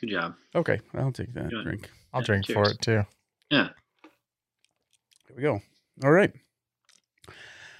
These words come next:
Speaker 2: One th-, other thing with Adele, not Adele.
Speaker 3: <laughs> That's, that's what I heard.
Speaker 2: Yeah, rolling in the deep here. Uh,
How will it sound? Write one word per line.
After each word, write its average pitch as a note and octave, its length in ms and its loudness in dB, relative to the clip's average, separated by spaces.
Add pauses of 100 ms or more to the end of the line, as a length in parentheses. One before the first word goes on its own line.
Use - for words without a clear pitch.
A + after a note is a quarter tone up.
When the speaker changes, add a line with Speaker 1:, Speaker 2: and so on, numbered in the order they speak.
(140)
Speaker 2:
One F3+ 340 4
th-, - 160 -16 (160)
other A3+ 240 6
thing G2 340 0
with F2+ 200 -4
Adele, F2 460 2 (680)
not G2 240 -4
Adele. F2 480 0 (140)
Speaker 3:
<laughs> - 140 -14
That's, - 240 6 (720)
that's A#2 180 -6
what A2 80 2
I C#3+ 60 4
heard. G#2 240 -2 (140)
Speaker 2:
Yeah, F2+ 160 0
rolling G#2+ 340 6
in G#2 100 2
the F2+ 80 -4
deep B2+ 340 2
here. D2 240 -8 (500)
Uh, G2+ 360 6